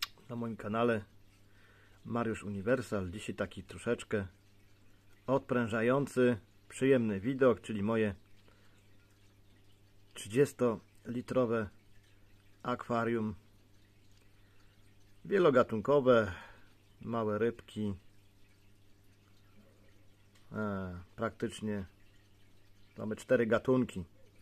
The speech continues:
Gupik, papię, oczko, neon, inesa,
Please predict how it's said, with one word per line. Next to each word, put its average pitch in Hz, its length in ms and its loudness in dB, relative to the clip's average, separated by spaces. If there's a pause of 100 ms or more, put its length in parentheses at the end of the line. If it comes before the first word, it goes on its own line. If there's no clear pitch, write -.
(760)
Gupik, 113 320 -2
papię, 110 320 2
oczko, 120 460 4 (1700)
neon, 113 340 4
inesa, 117 680 2